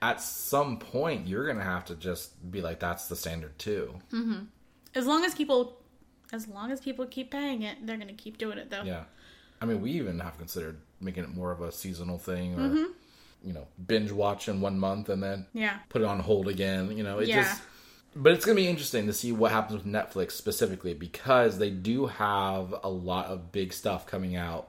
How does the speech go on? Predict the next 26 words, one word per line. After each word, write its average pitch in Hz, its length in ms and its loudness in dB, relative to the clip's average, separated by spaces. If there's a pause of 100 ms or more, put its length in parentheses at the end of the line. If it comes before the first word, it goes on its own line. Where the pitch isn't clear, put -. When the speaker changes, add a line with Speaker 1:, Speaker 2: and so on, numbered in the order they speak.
Speaker 1:
You 95 120 -6
know, 92 80 0
they 92 80 2
have 101 120 0
a 95 100 -2
lot 117 260 4
of 113 120 2
properties 104 520 0
that 90 120 -2
are 85 40 -4
based 90 320 -4
off 80 260 -2
video 87 300 -2
games 120 580 -4
Speaker 2:
Mm-hmm. 214 320 -2 (280)
Speaker 1:
that 104 100 4
Speaker 2:
True. 101 80 2
Speaker 1:
are 101 40 0
coming 110 240 2
out 104 100 4
in 92 40 -2
the 95 60 -2
next 98 280 -4
year 98 180 2
or 110 40 4
two. 139 320 2